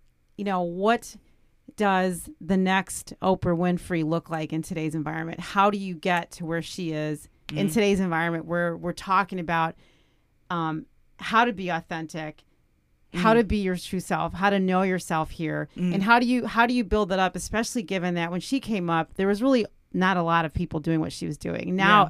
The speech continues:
Speaker 2: Yeah.
Speaker 1: everybody's doing it,
Speaker 2: Mm-hmm.
Speaker 1: right? I mean, everyone's out there. So, um,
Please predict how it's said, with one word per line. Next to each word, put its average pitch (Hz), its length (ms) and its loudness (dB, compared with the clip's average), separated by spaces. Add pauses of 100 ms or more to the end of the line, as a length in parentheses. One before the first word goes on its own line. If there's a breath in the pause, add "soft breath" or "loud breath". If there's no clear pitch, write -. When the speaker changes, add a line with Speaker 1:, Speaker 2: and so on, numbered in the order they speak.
Speaker 2:
Yeah. 185 80 4
Speaker 1:
everybody's 165 500 0
doing 175 280 -6
it, 175 120 0
Speaker 2:
Mm-hmm. 170 120 -4
Speaker 1:
right? 180 220 0
I 170 60 2
mean, 175 180 0
everyone's 196 520 2
out 233 280 2
there. 160 240 -4
So, 175 400 -2 (480 soft breath)
um, 180 340 -2